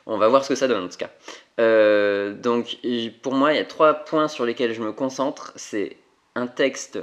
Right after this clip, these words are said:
captivant, euh, notamment avec des open loops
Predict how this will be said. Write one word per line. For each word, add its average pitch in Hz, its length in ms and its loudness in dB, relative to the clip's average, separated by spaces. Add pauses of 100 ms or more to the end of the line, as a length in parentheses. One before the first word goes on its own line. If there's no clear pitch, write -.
(320)
captivant, 139 600 -2 (840)
euh, 98 180 -6
notamment 123 680 -2
avec 104 320 -6
des 101 320 -8
open 127 360 -4
loops 131 280 -6